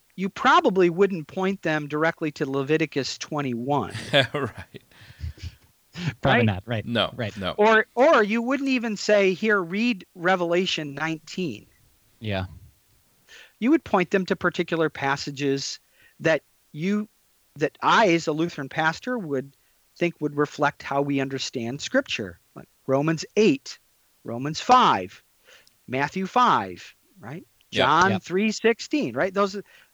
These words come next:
Speaker 1: those are the places that you would send people and that would reflect your understanding of the Bible and of the Christian faith that are not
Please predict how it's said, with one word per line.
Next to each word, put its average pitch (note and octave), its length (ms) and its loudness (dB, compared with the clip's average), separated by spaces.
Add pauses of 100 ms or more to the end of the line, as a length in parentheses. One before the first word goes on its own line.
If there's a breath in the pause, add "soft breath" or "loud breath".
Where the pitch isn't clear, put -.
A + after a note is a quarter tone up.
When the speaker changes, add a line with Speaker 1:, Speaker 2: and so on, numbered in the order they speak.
(160)
Speaker 1:
those A3 240 2
are A#3 40 -6
the A3 80 -2
places F#3+ 420 -2
that E3+ 120 -4
you F3 140 -8
would D3+ 200 -4
send G#3+ 500 0
people B2+ 680 -8 (840)
and E3 520 2 (300)
that D#3 160 -2
would D#3 200 -4
reflect E3 500 0
your D3 180 -4
understanding E3 800 -2
of C3 100 0
the B2+ 100 -4
Bible B2+ 440 -2
and B2+ 100 -2
of A#2+ 120 -4
the B2+ 80 -8
Christian A#2+ 480 -6
faith A#2 420 -4
that C#3+ 240 2
are D#3+ 160 4
not D#3+ 540 0